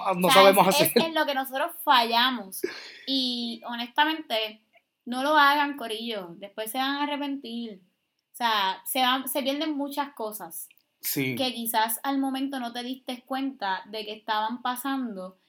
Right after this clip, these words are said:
Speaker 2: y dijiste, "¿Sabes qué? Yo voy a dejar que el tiempo haga lo suyo. Eh, el tiempo va a acomodar". Eh, y mira, son oportunidades que no regresan.
Speaker 1: No, definitivo.
Speaker 2: Es la mejor manera de decirlo, son oportunidades que no regresan.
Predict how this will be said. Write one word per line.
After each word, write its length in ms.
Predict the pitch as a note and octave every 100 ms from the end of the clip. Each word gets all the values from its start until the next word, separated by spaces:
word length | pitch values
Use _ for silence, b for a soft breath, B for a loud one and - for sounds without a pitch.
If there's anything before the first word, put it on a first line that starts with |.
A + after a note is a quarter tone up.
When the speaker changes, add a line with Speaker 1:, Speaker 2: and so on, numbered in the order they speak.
| _ -
Speaker 2:
y 120 | A#3+
dijiste, 360 | B3 C4+ C4
"¿Sabes 260 | A#3+ A#3+ B3+ -
qué? 160 | D4+
Yo 60 | A#3+
voy 100 | G#3
a 40 |
dejar 200 | G#3+ A#3
que 80 | A#3
el 100 | A3
tiempo 240 | A3 A3+ G#3
haga 140 | G#3
lo 100 | G#3 G3+
suyo. 340 | G3+ G3 E3+ _ _ _ _ -
Eh, 720 | G#3 G3+ G3+ G3 F#3+ F#3+ F#3
el 100 | F#3+
tiempo 320 | G3+ G#3 G#3+ A3+
va 160 | A3+
a 40 | A3+
acomodar". 600 | A3+ G#3 F#3+ G3 F#3 F#3 _ _ -
Eh, 640 | G3+ F#3+ F#3 F3+ F3 - -
y 120 | G3
mira, 280 | F#3+ G3 F#3
son 160 | - F#3+
oportunidades 720 | G3 A3 G#3+ A3 A3 A3+ A3+
que 80 | G3+
no 140 | F#3+
regresan. 400 | G3 F#3 F3 - _ _ _ _ _ F#3
Speaker 1:
No, 260 | D#3+ C3+
definitivo. 420 | C3+ C#3+ E3 C#3
Speaker 2:
Es 60 | G#3+
la 140 | A3+
mejor 200 | A#3 B3
manera 300 | A#3+ A#3+ A#3
de 60 | A#3
decirlo, 240 | A3+ G3
son 140 | F#3 G#3
oportunidades 500 | A3 A#3+ B3 A#3+ B3+
que 80 | A3
no 100 | G3+
regresan. 440 | G#3 F#3+ F3 -